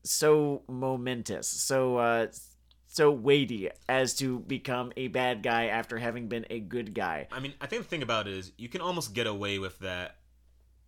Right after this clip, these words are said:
Speaker 2: with a different style of bad guy, but because we are supposed to have all this pathos for Sasuke, for his journey, like, if it was some kind of anti-spiral force,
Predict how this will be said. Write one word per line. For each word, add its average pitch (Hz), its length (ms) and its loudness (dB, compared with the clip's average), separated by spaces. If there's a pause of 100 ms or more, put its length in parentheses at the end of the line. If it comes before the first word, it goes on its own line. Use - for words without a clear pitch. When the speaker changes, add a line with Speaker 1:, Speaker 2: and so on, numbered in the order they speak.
(160)
Speaker 2:
with 107 500 -12
a 110 80 -2
different 110 380 -8 (240)
style 110 720 -2
of 98 220 -8
bad 98 280 -2
guy, 113 200 -2
but 101 140 -8
because 131 360 0
we 127 360 -4 (180)
are 107 160 0
supposed - 500 -4
to 117 60 -8
have 104 260 -2
all 98 160 -4
this 92 140 -8
pathos 95 580 -4
for 101 220 -4
Sasuke, 90 520 -6
for 101 240 -4
his 92 160 -6
journey, 90 140 -8
like, 90 120 -6 (560)
if 170 140 -4
it 254 60 0
was 294 200 4
some 226 220 2
kind 196 200 4
of 123 200 0 (360)
anti-spiral 127 960 6
force, - 920 0